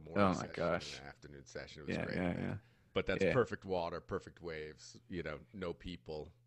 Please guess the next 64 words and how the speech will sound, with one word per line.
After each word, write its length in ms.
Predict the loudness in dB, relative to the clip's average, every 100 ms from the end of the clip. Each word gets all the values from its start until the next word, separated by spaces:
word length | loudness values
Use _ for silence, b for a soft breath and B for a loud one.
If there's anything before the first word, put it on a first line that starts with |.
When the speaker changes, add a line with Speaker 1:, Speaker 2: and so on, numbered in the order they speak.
| -12
Speaker 1:
Fantastic. 580 | -10 -10 -10 -10 -12 -18 10
Speaker 2:
You 140 | 12
know 60 | 12
what 100 | 12
I 60 | 12
like 200 | 12 12
too? 400 | 12 12 12 12
Uh, 240 | 12 12 12
you 60 |
ever 160 | 12 12
done 220 | 12 12
the, 180 | 12 12
the 120 | 12
flow 280 | 4 10 12
rider 460 | 12 12 12 12 10 B B B 0
on, 340 | 6 8 8
uh 180 | 8 6
Speaker 1:
Is 100 | 8
that 160 | 6 6
the 80 |
wa-, 240 | 6 6 6 2
like, 180 | 0
the 80 | 2
wave 260 | 2 2 2
machine 400 | -2 -2 -2 0
type 200 | 0 6
of 80 | 6
Speaker 2:
Yeah, 40 |
Speaker 1:
thing? 140 | 6 6
Speaker 2:
yeah. 280 | 10 10 10
Speaker 1:
You 60 |
know, 60 | 8
I've 120 | 8
never 260 | 8 6 6
done 260 | 2 2
it. 60 | 2
I've 180 | 2 4
always 280 | 4 4
wanted 340 | 2 4 6 6
to 80 | 4
do 200 | 0 0
it, 120 | -6 -8
but 100 | 6
Speaker 2:
<laughs> 40 |
It's 180 | 12 12
so 240 | 12 12 12
cool. 280 | 12 12 8 B B
Speaker 1:
it's 100 | 12 12
so 100 | 12 -4 -6
awesome, 240 | -10 -10
right? 100 | 8
Speaker 2:
<laughs> 20 |
I, 340 | 12 12 12 12
I 20 |
love 240 | 12 12
it. 200 | 12 12 10
And, 320 | 12 12 12
uh, 260 | 12 12 12
I, 200 | 12 10 10 _ -20 -8
I 60 | -8
think 260 | -2 4 10
I 60 |
was, 140 | 10
uh, 100 | 10